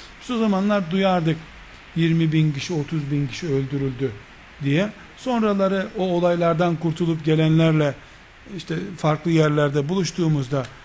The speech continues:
<laughs> on bin, yirmi bin, kaçta kaçına tekabül etmiyor bunun diye bize izahat yaptılar. O dönemde, yani bin dokuz yüz, şöyle diyebiliriz, bin dokuz yüz,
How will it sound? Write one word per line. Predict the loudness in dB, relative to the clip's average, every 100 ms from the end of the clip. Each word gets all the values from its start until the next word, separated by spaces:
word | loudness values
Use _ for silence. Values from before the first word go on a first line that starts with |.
| -20
<laughs> | -18 -4
on | 2 4 4
bin, | 2 0
yirmi | 4 6 6 4 4
bin, | 2 0 -8 -14 -20 -20 -20 -20 -14
kaçta | 2 4 4 0 2
kaçına | 2 2 2 2
tekabül | 0 0 2 2 4
etmiyor | 2 2 0 2 2
bunun | 0 0 0
diye | 0 0
bize | 0 0 -2 -6 -16 -4
izahat | 0 2 2 2 0
yaptılar. | -4 -4 -2 -2 -2 -14 -20 -20 -20 -20 -4
O | 0 2
dönemde, | 4 4 4 4 4 0 -12 -20 -20 -20 -20 -4
yani | -2 0
bin | 2 2
dokuz | 2 0 0 0
yüz, | 0 -2 -8
şöyle | 0 2 2 2
diyebiliriz, | 2 0 0 -2 -2 -6 -18 -20 -16 -2
bin | 2
dokuz | 2 0 -2 0
yüz, | -2